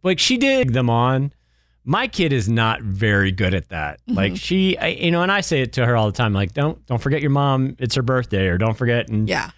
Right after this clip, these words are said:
Speaker 1: I mean, I used to, t-, and I'll help her stuff, but I did appreciate the year 'cause I saw, there's a, a buddy of mine, I saw a shirt he had at, uh, the beer run one year, and I was like, I could not stop talking about it. And so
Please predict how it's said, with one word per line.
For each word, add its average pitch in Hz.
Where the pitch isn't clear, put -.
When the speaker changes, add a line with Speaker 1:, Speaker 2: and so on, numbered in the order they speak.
Speaker 1:
I -
mean, 170
I 190
used 208
to, 156
t-, -
and 180
I'll 214
help 147
her 131
stuff, 120
but 101
I 117
did 170
appreciate 127
the 113
year 110
'cause 117
I 135
saw, 127
there's 110
a, 117
a 120
buddy 135
of 120
mine, 104
I 117
saw 123
a 107
shirt 127
he 107
had 101
at, 95
uh, 90
the 104
beer 127
run 110
one 92
year, 85
and 101
I 101
was 92
like, 92
I 90
could 107
not 92
stop 85
talking 95
about 82
it. -
And 107
so 98